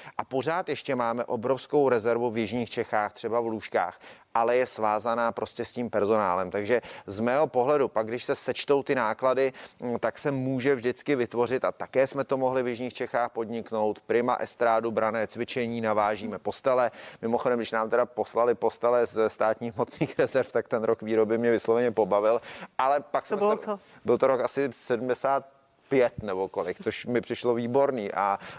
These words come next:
Speaker 1: eh, už jsem hrozně dlouho neviděl na žádným výrobku.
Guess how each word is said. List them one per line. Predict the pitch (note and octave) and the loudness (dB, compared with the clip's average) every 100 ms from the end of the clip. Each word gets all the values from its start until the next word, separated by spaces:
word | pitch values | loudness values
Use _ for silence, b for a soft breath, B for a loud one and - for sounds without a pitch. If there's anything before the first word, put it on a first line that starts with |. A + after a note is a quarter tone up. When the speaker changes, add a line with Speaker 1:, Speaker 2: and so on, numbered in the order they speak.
| - | -2
Speaker 1:
eh, | G2+ G2 | 0 2
už | G2+ | 2
jsem | A#2+ | 2
hrozně | A#2+ A2+ A#2 | 2 2 2
dlouho | A#2 A#2 | 4 4
neviděl | A#2+ A#2 A#2+ G#2 | 4 2 2 2
na | G#2 | 2
žádným | G#2+ G#2 A2+ A2+ | 2 0 -4 -4
výrobku. | A#2+ D#3 - A#2 | 0 0 -2 -6